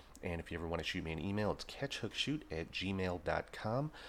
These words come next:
And, uh, wanna mention again, uh,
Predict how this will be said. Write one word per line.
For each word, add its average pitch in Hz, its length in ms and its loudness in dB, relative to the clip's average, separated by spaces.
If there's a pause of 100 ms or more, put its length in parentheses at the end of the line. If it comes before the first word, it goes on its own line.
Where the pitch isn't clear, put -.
(280)
And, 95 320 0
uh, 90 200 4
wanna 98 200 4
mention 92 320 2
again, 107 460 4 (540)
uh, 82 220 0